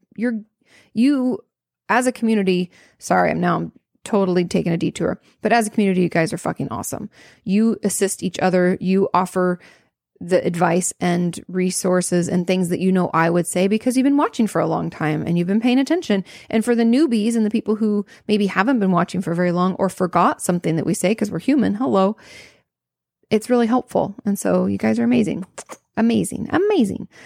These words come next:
Uh, so thank you so much for all of that. Now to the question.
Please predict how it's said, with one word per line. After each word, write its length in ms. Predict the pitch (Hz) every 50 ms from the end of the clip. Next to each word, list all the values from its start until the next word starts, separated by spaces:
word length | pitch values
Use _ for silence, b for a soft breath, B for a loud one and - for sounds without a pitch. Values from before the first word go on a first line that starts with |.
| B B B B
Uh, 280 | - - 185 180 175 175
so 140 | - - 185
thank 300 | - - 202 196 - -
you 100 | 185 196
so 220 | - - - -
much 160 | - - -
for 120 | - - -
all 120 | 50 50
of 60 | -
that. 180 | - - - - _ _ _ _ _ _ _ _ _ _ _ _ _ _ _ _ _ _ -
Now 300 | 185 170 135 - - - -
to 80 | - -
the 60 | -
question. 500 | - - 208 202 - - - - - -